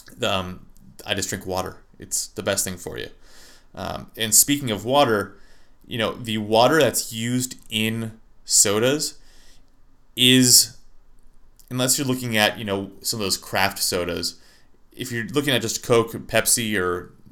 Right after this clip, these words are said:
pick your big, your big one, the water is just tap water. And tap water contains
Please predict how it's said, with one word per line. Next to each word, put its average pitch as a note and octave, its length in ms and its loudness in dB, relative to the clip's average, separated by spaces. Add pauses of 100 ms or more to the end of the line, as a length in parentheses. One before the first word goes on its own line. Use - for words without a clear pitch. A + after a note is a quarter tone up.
(460)
pick B2+ 200 -6
your A2+ 140 -2
big, G#2+ 320 -2 (100)
your G#2 140 -8
big G#2 180 -2
one, F#2 320 -6 (960)
the A#2+ 140 -6
water C3+ 280 6
is C#3+ 100 4
just - 160 0
tap C3 260 0
water. C2 340 -8 (460)
And G#2 640 0 (160)
tap - 260 -2
water B2 180 2
contains A2+ 720 -6